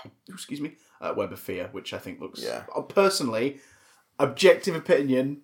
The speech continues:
Speaker 1: sorry, subjective opinion, I think it looks fucking terrible.
Speaker 2: Yeah, I've not seen the, uh, the Web of Fear stuff, but Macrotera was alright, I thought.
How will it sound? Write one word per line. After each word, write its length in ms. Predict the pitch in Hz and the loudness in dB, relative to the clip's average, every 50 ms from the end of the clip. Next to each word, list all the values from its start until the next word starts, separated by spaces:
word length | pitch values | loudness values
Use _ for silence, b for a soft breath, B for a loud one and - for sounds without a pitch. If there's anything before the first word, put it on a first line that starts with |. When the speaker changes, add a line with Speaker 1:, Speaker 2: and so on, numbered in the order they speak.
| _ _ _ | _ _ _
Speaker 1:
sorry, 280 | - - 202 165 156 147 | 2 6 8 8 8 8
subjective 480 | - 220 208 208 180 175 147 151 151 143 | 8 8 8 8 8 6 4 4 0 0
opinion, 400 | 139 147 131 123 120 120 117 - - _ _ _ _ _ _ - | 2 2 4 4 4 2 0 -4 -14 _ _ _ _ _ _ -6
I 60 | 127 | -4
think 120 | 139 127 | -4 -4
it 20 | 92 | -4
looks 120 | 95 - | -8 -14
fucking 440 | - - - - - - 127 123 117 | -14 -8 -6 -6 -6 -4 -4 -6 -6
terrible. 500 | - 117 92 90 85 - 87 87 - - - | -4 -6 -6 -6 -6 -8 -10 -12 -12 -8 2
Speaker 2:
Yeah, 220 | 170 165 151 156 | 6 8 10 10
I've 80 | 160 185 | 10 8
not 140 | 185 - | 6 4
seen 280 | - - 165 160 151 147 | 4 4 4 4 4 4
the, 260 | 143 135 127 123 120 | 4 4 6 8 10
uh, 200 | 113 110 110 104 | 10 10 10 8
the 120 | - 113 113 | 6 4 2
Web 140 | 110 107 | 4 4
of 120 | 110 104 - | 2 2 -2
Fear 220 | - 104 98 95 | -2 0 0 0
stuff, 200 | - - 113 107 | -2 -6 -10 -8
but 100 | 123 143 | -2 0
Macrotera 460 | 208 233 - - - - 180 202 123 | 0 0 0 0 2 2 4 4 4
was 120 | 92 85 92 | 2 -2 -4
alright, 400 | - 76 80 - 87 127 127 - - | -6 -4 -4 -2 -2 -4 -4 -6 -8
I 40 | |
thought. 320 | - - - 120 - - | -6 -4 -2 -2 -2 -4